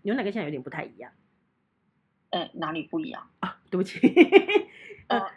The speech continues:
Speaker 1: 牛奶的话可能就会
Speaker 2: 我，我以为不是都是奶。
Speaker 1: 啊，没有，没有，没有，没有，没有，没有。如果，哦，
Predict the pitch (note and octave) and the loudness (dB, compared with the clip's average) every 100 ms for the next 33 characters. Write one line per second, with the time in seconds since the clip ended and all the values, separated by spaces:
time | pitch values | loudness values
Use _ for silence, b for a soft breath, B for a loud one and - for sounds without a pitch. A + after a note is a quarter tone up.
0 | - A#3 E4+ G4 G3+ A#3 C#4+ G3 E3+ E3+ | 0 2 4 2 2 0 0 0 0 0
1 | A3 A#3 G#3+ - A#3+ D4+ C#4+ D4+ A3 - | 0 -2 -2 -10 -8 -6 -6 -6 -8 -8
2 | - _ D#4+ F#4+ E4+ D4+ C#4+ B3+ A#3+ A3+ | -14 _ 4 6 8 6 4 0 0 -2
3 | A3 G#3 - B B - C#4+ D4 A#3+ A#3+ | -2 -2 -6 B B -4 0 0 0 -2